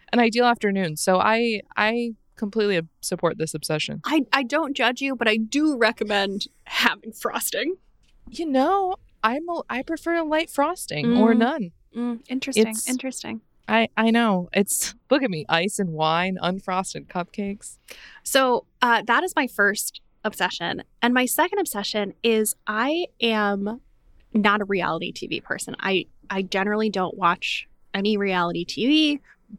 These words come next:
Speaker 2: do whatever you want. I'm happy if you love it. Olivia and her murder wives or whatever.
Speaker 1: Murder Wives. I would watch that in a second if it existed. Someone make that show.
Speaker 2: But when I was in Maine, it coincided with the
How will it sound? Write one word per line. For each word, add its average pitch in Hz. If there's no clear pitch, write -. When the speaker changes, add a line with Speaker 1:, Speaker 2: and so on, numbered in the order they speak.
Speaker 2:
do 233
whatever 208
you 185
want. 240
I'm 196
happy 196
if -
you 185
love 180
it. 175
Olivia 185
and 208
her 180
murder 208
wives 185
or 190
whatever. 190
Speaker 1:
Murder 466
Wives. 294
I 180
would 202
watch 165
that 180
in -
a 123
second -
if -
it 131
existed. 131
Someone 202
make 165
that 123
show. 117
Speaker 2:
But 330
when 254
I 247
was 247
in 240
Maine, 247
it 247
coincided 226
with 196
the 202